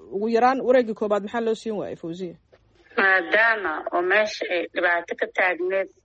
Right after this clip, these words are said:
Speaker 2: aad u jeeday oo warqaddii xataa ay ku qor-, oo mataqaanaa la soo laabi waayey.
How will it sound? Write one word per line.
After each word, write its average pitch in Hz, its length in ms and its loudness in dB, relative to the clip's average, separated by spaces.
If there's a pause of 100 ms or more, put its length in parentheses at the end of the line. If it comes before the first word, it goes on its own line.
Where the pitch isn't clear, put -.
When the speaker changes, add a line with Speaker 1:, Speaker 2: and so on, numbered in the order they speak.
(400)
Speaker 2:
aad 185 180 0
u - 180 -6
jeeday 190 560 -2
oo 180 200 0
warqaddii 190 460 -2
xataa 180 400 -2 (120)
ay 175 200 0
ku 165 120 -8
qor-, 190 260 -2
oo 170 200 0
mataqaanaa 175 480 -2
la 175 100 0
soo 214 260 -2
laabi 196 380 0
waayey. 147 380 -4